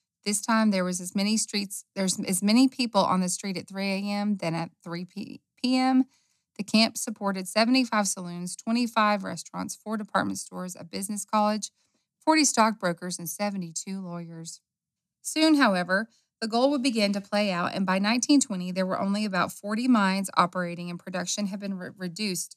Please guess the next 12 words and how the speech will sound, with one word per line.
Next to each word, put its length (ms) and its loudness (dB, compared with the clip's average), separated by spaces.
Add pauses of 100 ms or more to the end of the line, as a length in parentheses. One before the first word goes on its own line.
to 120 -10
four 220 -6
million 340 -4
dollars. 540 -4 (600)
Hmm, 140 6 (160)
still 240 0
sounds 260 2
like 160 -4
a 60 -14
good 200 -10
day. 220 -12 (680)
Um, 460 0